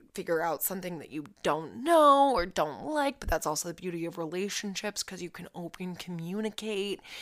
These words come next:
and do all these things, and you can have a very amazing sexual experience.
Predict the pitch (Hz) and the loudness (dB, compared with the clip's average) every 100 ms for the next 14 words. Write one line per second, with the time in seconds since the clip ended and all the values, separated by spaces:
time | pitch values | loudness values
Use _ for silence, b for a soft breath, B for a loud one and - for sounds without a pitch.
0 | B B B - 180 165 - 170 233 311 | B B B -8 -6 -6 0 0 2 2
1 | 302 - 175 165 160 - B B - 208 | 0 -2 -4 -2 -4 -8 B B -6 -2
2 | 196 233 320 - 370 - - 330 262 165 | 0 0 -2 -2 -6 -4 -2 0 0 0
3 | 147 - B B B - 196 175 - 226 | -2 -6 B B B -6 -6 -6 -2 0
4 | 220 220 214 214 214 B B - 202 196 | 2 2 0 0 -2 B B -6 -2 0
5 | 185 175 165 151 165 156 151 147 B B | 0 0 0 -4 -4 -4 -6 -10 B B
6 | - - 170 - - 170 165 151 147 B | -8 -6 -6 -4 -4 -4 -6 -8 -8 B
7 | B 165 170 - - 220 190 180 170 160 | B -4 -2 -6 -6 -4 -4 -4 -8 -6
8 | 139 139 - - - | -8 -10 -14 -16 -14